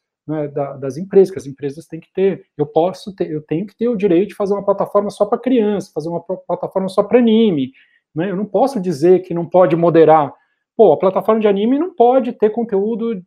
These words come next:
de, que não tem a ver com anime. Eles têm que poder ter essa, essa lei aí do Bolsonaro impede que eu faça plataformas temáticas.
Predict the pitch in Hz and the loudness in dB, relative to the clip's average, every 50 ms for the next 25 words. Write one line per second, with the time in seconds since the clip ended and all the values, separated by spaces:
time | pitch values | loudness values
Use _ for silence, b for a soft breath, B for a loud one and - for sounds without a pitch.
0 | _ _ 165 190 196 _ _ 233 220 247 233 226 220 226 208 220 214 - 285 302 | _ _ -14 -14 -14 _ _ -6 -4 -2 -2 -2 -2 -2 -2 -4 -4 -4 -4 -2
1 | 277 254 202 170 160 - - 196 220 262 - _ 311 269 185 208 269 269 269 208 | -2 -2 -2 -2 -4 -6 -6 -8 -8 -8 -6 _ -6 0 2 2 0 2 -2 -2
2 | 196 165 143 135 - _ _ _ _ _ _ _ - 147 143 - - 147 - 156 | -2 -2 -2 -6 -8 _ _ _ _ _ _ _ -8 -8 -8 -6 -8 -6 -6 -8
3 | 139 - 160 147 143 147 156 156 139 143 156 147 135 131 131 143 147 - _ 147 | -12 -10 -10 -8 -6 -6 -6 -6 -8 -10 -10 -12 -14 -14 -12 -12 -14 -12 _ -12
4 | 139 139 151 175 220 254 254 262 196 156 170 208 247 240 160 143 139 - - 151 | -10 -8 -8 -4 -4 -4 0 2 4 4 4 4 2 0 -2 -6 -12 -12 -16 -16
5 | - _ 160 147 - 190 190 _ 190 190 202 180 - _ 175 170 180 196 208 - | -6 _ -6 -6 -6 -10 -12 _ -10 -8 -8 -10 -8 _ -6 -6 -4 -6 -10 -10
6 | _ 247 262 226 165 165 196 226 233 220 - 190 - _ _ 139 135 - | _ -6 -6 -6 -6 -8 -8 -8 -8 -8 -8 -10 -14 _ _ -20 -20 -20